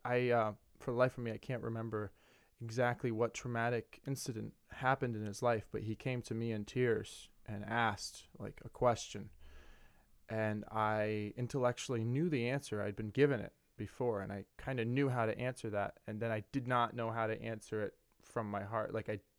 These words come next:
it wasn't mine to give. And, uh, that kinda sent me in this, this quest for, for knowing truth personally, you know? And I think that's kinda what's been so,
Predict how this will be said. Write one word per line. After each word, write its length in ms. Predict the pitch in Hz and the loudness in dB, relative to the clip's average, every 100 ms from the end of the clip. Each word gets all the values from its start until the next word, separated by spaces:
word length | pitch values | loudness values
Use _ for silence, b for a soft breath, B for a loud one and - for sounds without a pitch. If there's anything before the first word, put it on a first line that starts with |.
| _ | _
it 100 | 117 | 0
wasn't 300 | 123 127 120 | 2 2 0
mine 240 | 113 110 | -2 -2
to 80 | 104 | -4
give. 400 | - 117 104 - - b b b 143 b _ _ | -2 0 0 -6 -20 b b b -20 b _ _
And, 400 | 110 107 101 101 | 0 0 0 -2
uh, 320 | 101 104 104 104 110 | -4 -4 -4 -4 0
that 260 | 110 - _ _ _ | 0 0 _ _ _
kinda 280 | - 131 127 | -8 -4 -2
sent 340 | 107 - 123 110 | -4 -2 -4 -2
me 120 | 107 | -4
in 140 | 104 | -4
this, 360 | 101 98 - - _ _ - | -6 -8 -12 -16 _ _ -12
this 140 | 101 | -12
quest 460 | - - 120 - - | -4 2 2 2 -10
for, 280 | - 104 104 _ _ _ _ _ _ _ _ | -10 -8 -10 _ _ _ _ _ _ _ _
for 320 | - 110 110 _ _ - | -8 -6 -6 _ _ -6
knowing 640 | 131 131 135 139 131 123 | -2 2 2 2 0 -4
truth 380 | - - 131 117 - _ - _ - - - | -10 -4 -4 -4 -10 _ -20 _ -20 -20 -2
personally, 560 | 147 139 - 101 110 - - _ - - | 0 0 -6 -12 -14 -18 -20 _ -20 -20
you 60 | 110 | -14
know? 120 | 104 - - - | -14 -16 -20 -14
And 100 | 110 | -12
I 80 | 98 | -10
think 280 | - 113 | -10 -8
that's 380 | 104 107 - - _ b b b b - | -6 -8 -8 -14 _ b b b b -4
kinda 180 | 131 117 | 0 2
what's 360 | 113 - - - - - - | 0 -2 -10 -12 -20 -20 -4
been 180 | 127 117 | -2 -2
so, 540 | - 131 123 120 110 | -2 2 4 4 0